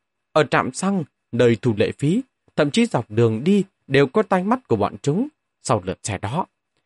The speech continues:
Đằng sau cách bao nhiêu xa có xe gì đang đi theo, đi theo bao lâu, có khả nghi hay không? Nếu khả nghi, có cần phải phái xe khác ra đâm hay không? Ngụy tạo tai nạn một thể. Chuyện gì cũng có thể xảy ra.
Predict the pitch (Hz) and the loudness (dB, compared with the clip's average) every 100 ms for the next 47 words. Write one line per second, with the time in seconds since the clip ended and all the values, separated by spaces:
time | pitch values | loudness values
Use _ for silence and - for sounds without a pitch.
0 | _ - 147 143 165 165 190 196 165 135 | _ -4 -2 0 2 2 2 -2 -2 -2
1 | 120 127 - 135 127 131 160 - 135 107 | 0 -2 -2 -4 -4 -4 -4 -4 -6 -2
2 | 110 95 - _ - 120 107 104 113 107 | 0 0 -6 _ -2 -2 -2 -4 -2 -4
3 | 98 _ _ - 143 147 143 170 170 185 | -4 _ _ -2 0 0 0 0 0 2
4 | 202 185 _ _ 196 190 131 82 117 107 | 0 -2 _ _ -4 -2 -4 -4 -2 -2
5 | 113 - 120 101 _ _ _ _ 143 208 | -2 -2 -2 -2 _ _ _ _ 0 0
6 | - 135 101 120 175 180 _ _ 220 220 | 0 -4 -4 0 0 0 _ _ -2 0
7 | 170 131 127 - 110 85 - - 160 190 | 0 0 -2 -4 -4 -4 -8 -4 -4 -2
8 | 135 110 180 - 123 107 104 92 101 - | -2 -2 -4 -4 -4 -2 -4 -4 -4 0
9 | 110 92 _ _ - 147 160 - 143 - | -2 -2 _ _ -2 2 2 2 0 0
10 | 202 180 113 104 104 123 117 - _ _ | 0 0 -2 -2 -2 0 0 0 _ _
11 | _ _ _ _ _ _ _ - 151 123 | _ _ _ _ _ _ _ 0 0 0
12 | 98 131 120 147 143 190 160 104 120 90 | 2 2 2 0 0 0 0 -2 -2 -6
13 | - 123 | -4 -8